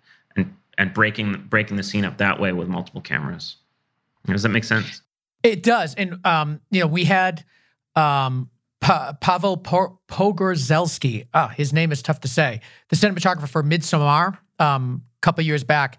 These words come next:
Speaker 2: And, you know, they sh-, it, that whole thing was shot. It was basically everything was daylight. It was daylight all the time. And
Speaker 1: Yeah.
Speaker 2: that was kind of the point of the film. And when they shot the film, uh, it, where, wherever they shot it, I don't remember, but the sun was out, like,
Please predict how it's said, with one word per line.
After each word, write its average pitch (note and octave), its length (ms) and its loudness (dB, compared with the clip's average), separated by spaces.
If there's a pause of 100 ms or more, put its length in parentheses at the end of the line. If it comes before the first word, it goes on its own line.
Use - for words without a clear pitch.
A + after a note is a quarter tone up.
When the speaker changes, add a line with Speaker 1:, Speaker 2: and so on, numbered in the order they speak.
(340)
Speaker 2:
And, C3+ 400 0 (260)
you E3+ 100 0
know, B2+ 120 0
they E3 320 0
sh-, - 220 -10
it, - 300 -6
that F3+ 260 2
whole E3 180 0
thing F3+ 240 -2
was A2+ 80 -4
shot. G#2+ 420 -2
It D#3+ 60 2
was C3+ 80 4
basically G3 340 -2
everything E3+ 380 0
was A#2 140 -6
daylight. A2+ 420 -4 (340)
It G3 60 2
was G#3 140 2
daylight A#3+ 280 2
all A#3 80 2
the A3 80 -4
time. A#3+ 320 0
And C3+ 80 -6
Speaker 1:
Yeah. - 120 4
Speaker 2:
that G3 40 0
was E3 120 -10
kind E3+ 180 0
of E3 60 -2
the D3+ 60 -6
point F3+ 280 0
of D3 60 0
the C#3 80 -2
film. A3 320 0
And D#3 260 -2 (140)
when D3 340 2
they D#3 100 2
shot D#3+ 360 0
the E3+ 60 -8
film, F#3+ 440 -2
uh, C#3+ 260 -2
it, F3+ 280 -2
where, D#3+ 340 2
wherever D#3 380 0
they C#3+ 120 2
shot D3+ 260 0
it, - 20 0
I C#3 80 0
don't C#3 160 -2
remember, D3 320 2
but C3 240 0 (420)
the E3+ 80 2
sun F3 300 0
was E3+ 180 2
out, F3+ 380 0
like, D3+ 200 -2